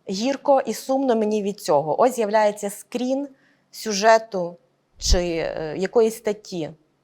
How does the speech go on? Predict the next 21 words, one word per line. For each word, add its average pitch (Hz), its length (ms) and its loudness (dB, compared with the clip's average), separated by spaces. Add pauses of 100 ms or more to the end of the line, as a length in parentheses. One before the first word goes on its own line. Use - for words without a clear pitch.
Т 190 200 4
С 190 220 0
Н. 262 220 0 (520)
Будь 180 220 -6
ласка, 202 280 0
подивіться. 151 600 -12 (360)
І 214 80 -4
так, 269 400 2
е, 185 260 0
цитата. 165 460 0 (680)
Соки 320 340 2
з 190 80 -6
м'якотю, 190 560 2
морквяний, 185 720 0
овочевий, 208 640 0
вишневий. 156 540 -2 (720)
Корисні 294 400 2
продукти, 254 440 -2
які 226 200 -4
блокують 220 540 -4
радіонукліди. 185 880 -2